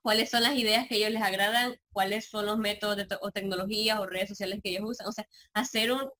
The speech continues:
un mapeo de lo, de lo que ellos hacen, nunca lo hicimos, porque ni siquiera sabíamos, ni siquiera,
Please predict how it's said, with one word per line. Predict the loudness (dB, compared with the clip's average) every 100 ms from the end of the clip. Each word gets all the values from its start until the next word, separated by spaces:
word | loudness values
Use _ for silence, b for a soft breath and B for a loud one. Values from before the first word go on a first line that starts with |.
| _ _
un | -4 0 0 4
mapeo | 4 4 2 4 6 4 4
de | 0
lo, | 0 0 -2
de | -2 -2
lo | -2 -2
que | 0
ellos | 2 2
hacen, | 0 -2 -2 -8 -8 _ _ _
nunca | -4 0 2
lo | 0
hicimos, | -2 -2 -2 -2
porque | -6 -4
ni | -4
siquiera | -4 0 0
sabíamos, | 0 -2 -2 -4
ni | -6
siquiera, | -8 -18 -20